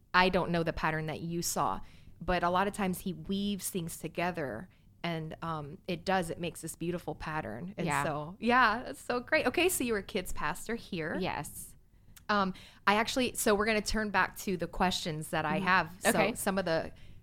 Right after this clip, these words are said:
Speaker 1: some of the kids actually
Speaker 2: Oh,
Speaker 1: that
Speaker 2: fun.
Speaker 1: you've worked with
Speaker 2: Yeah.
Speaker 1: texted me questions. So, um, yeah. Okay. So let's see. This is a really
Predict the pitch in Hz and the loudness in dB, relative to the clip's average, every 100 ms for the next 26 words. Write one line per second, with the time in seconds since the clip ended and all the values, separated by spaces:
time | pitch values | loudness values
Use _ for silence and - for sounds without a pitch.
0 | - - 214 208 196 180 127 - - 349 | -10 2 4 4 2 0 -2 -2 -2 0
1 | 247 165 - 175 - 170 160 156 175 - | -2 -4 -6 -6 -6 -6 -6 -6 -10 -12
2 | - _ - - 427 - 180 170 - 180 | -20 _ 2 2 4 4 4 0 -4 0
3 | 175 - 165 110 196 170 - 175 - 170 | 0 0 -4 -2 -2 -2 -4 -4 -6 -8
4 | 156 - 165 - - - 214 - - - | -8 -4 -4 -6 -10 -10 -12 -16 -20 -20
5 | _ - 208 - - 220 196 185 185 - | _ -20 -20 -8 0 4 4 4 2 0
6 | 180 170 165 190 - - _ - - - | 0 0 -2 -8 -14 -20 _ -20 -20 -20
7 | _ _ - - - _ _ - 339 - | _ _ -20 -20 -20 _ _ -4 0 0
8 | - - _ - 330 240 240 - - - | -2 -10 _ 4 4 4 0 -4 -18 -16
9 | - 269 254 - - - 196 156 120 143 | -8 -4 -4 -4 -10 -6 -4 -4 -6 -8
10 | 202 - - _ _ _ - - - - | -10 -16 -20 _ _ _ -20 -20 -20 -20
11 | - - _ - 269 - 185 - 160 180 | -20 -20 _ -8 -6 -6 -6 -6 -4 -2
12 | 175 156 | -2 -4